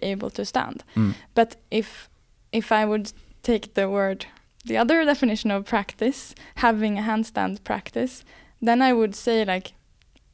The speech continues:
Speaker 1: <laughs> then I would just stand a lot on my hands,
Speaker 2: Mm-hmm.
Speaker 1: but not necessarily <laughs> to, like, you know,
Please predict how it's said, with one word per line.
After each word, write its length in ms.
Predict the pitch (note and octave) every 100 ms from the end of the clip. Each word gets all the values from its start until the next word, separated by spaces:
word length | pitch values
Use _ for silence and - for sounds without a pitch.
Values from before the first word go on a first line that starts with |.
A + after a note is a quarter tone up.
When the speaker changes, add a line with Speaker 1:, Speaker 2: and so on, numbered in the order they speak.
| _ -
Speaker 1:
<laughs> 360 | C4+ A3 A3+ -
then 200 | B3 A#3+
I 140 | A#3
would 260 | A#3+ A#3+ A3+ - -
just 380 | B3 A#3 A#3 - _ _ _ -
stand 520 | - B3 A3+ A#3+ A3+
a 40 |
lot 200 | G#3+ G#3 -
on 100 | G#3+
my 120 | A3 G#3
hands, 680 | A3 C#4+ - - - - - -
Speaker 2:
Mm-hmm. 320 | A#2+ A2+ D#3 D3+
Speaker 1:
but 180 | C4 C4+
not 380 | E4 E4+ D4 C4
necessarily 920 | C4 A3+ A#3+ G#3+ A#3 G#3+ G#3+ B3+ B3
<laughs> 120 | -
to, 220 | B3 A3+ G#3+
like, 380 | G#3 G3 - - - - - - - - - - _
you 80 | A#3
know, 220 | A3+ -